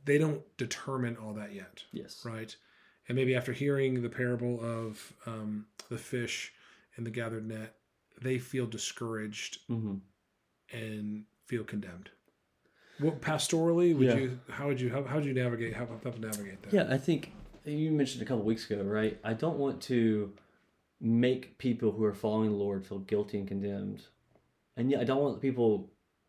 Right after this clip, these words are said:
Speaker 2: feel like they're okay when they're actually,
Speaker 1: Yeah.
Speaker 2: you know, having condemnations waiting for them. I think there's,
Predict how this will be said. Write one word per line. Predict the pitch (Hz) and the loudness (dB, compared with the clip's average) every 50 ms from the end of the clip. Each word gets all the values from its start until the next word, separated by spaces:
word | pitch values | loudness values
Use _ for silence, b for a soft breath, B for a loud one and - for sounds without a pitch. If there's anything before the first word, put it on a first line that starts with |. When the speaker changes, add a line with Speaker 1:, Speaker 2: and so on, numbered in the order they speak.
| _ _ _ | _ _ _
Speaker 2:
feel | - - - - - - 160 196 202 | -20 -20 -20 -6 2 6 8 10 10
like | 170 131 120 110 - - - _ _ - _ _ _ _ _ _ _ _ _ - | 10 8 6 4 2 0 -14 _ _ -20 _ _ _ _ _ _ _ _ _ 2
they're | 117 117 113 | 4 4 6
okay | 113 113 110 - 123 117 139 147 135 113 107 | 6 4 2 0 0 4 6 8 8 8 6
when | 101 101 104 107 | 4 4 2 0
they're | 104 98 104 | 0 2 2
actually, | 117 110 - 117 110 104 101 107 - - - _ _ _ _ - | 0 0 2 0 0 0 -2 -4 -10 -14 -18 _ _ _ _ -12
Speaker 1:
Yeah. | 117 104 95 - - | -12 -12 -10 -6 -2
Speaker 2:
you | 117 | -2
know, | 110 110 | -2 0
having | 117 117 113 113 113 110 98 98 - - - - | 2 2 4 4 4 4 2 0 -4 -10 -16 -10
condemnations | 113 117 113 110 104 101 95 101 98 95 | -4 -2 -2 -2 -2 -4 -4 -6 -6 -4
waiting | 98 104 113 117 110 | -2 -2 -2 -2 -2
for | 104 101 | -2 -4
them. | 98 101 | -4 -2
I | 107 113 | -2 -2
think | 135 139 127 | -2 -2 -4
there's, | 127 110 - | -6 -8 -8